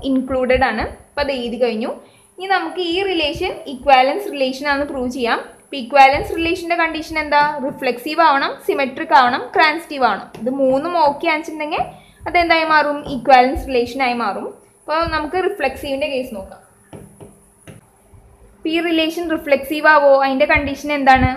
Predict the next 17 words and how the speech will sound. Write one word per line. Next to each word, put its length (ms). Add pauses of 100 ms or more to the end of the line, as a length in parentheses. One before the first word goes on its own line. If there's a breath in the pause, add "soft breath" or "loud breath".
(120)
ഒരു 180
എലമെന്റ് 400 (100)
എ 20 (120)
എന്ന് 160
പറയുന്നത് 320 (100)
സെറ്റ് 340
എ 100
എന്ന് 120
എടുക്കാന്ന് 320
വെച്ചാ 120 (200)
ordered 360
pair 140 (180)
എ 40 (180)
A 20 (120)
belongs 360
to 60 (140)
R. 40